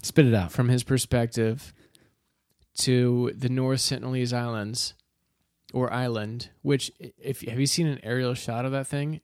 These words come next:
Speaker 2: It looks beautiful. It's like, I wanna go there.
Speaker 1: Oh, totally. Looks like
Speaker 2: But
Speaker 1: something off the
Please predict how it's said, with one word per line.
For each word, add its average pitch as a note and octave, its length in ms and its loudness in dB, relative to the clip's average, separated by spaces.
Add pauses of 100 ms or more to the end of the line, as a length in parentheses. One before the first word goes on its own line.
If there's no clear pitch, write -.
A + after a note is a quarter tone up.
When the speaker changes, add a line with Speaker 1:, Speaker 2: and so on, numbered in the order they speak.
(120)
Speaker 2:
It B2 160 -2
looks B2 440 -4
beautiful. G#2+ 880 -10
It's - 140 -12
like, G2 220 -10
I G2 120 -8
wanna G2 240 -10
go E2+ 160 -12
there. - 260 -10 (100)
Speaker 1:
Oh, C#3+ 220 6
totally. G#2 460 2 (680)
Looks C3+ 160 4
like C3+ 100 8
Speaker 2:
But A2 60 0
Speaker 1:
something B2+ 300 4
off A#2 200 2
the A2 280 4